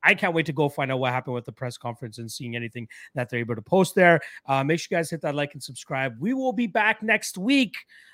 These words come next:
for Sandhagen versus Yadong,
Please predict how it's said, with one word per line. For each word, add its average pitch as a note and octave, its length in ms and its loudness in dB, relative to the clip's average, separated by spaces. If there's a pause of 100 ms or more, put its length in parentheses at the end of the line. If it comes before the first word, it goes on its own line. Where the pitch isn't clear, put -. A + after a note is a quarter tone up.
(140)
for G3 680 4
Sandhagen G3+ 760 -4
versus F3 340 -4
Yadong, D#3+ 680 0